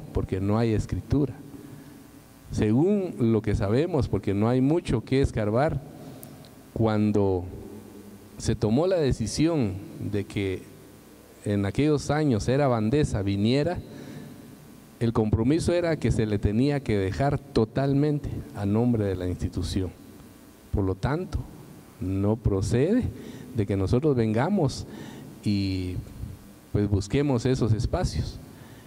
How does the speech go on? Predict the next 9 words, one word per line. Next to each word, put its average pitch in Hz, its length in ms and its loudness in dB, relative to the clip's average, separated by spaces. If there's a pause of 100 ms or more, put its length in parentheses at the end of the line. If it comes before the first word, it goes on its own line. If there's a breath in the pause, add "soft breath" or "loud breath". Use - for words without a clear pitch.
(160)
Igual 117 420 4
yo 139 180 4
sé 147 200 0
que 104 560 0 (100)
hay 123 180 0
algunos 135 540 2
que 107 160 2
dicen, 123 360 2
"¿Qué 107 60 -4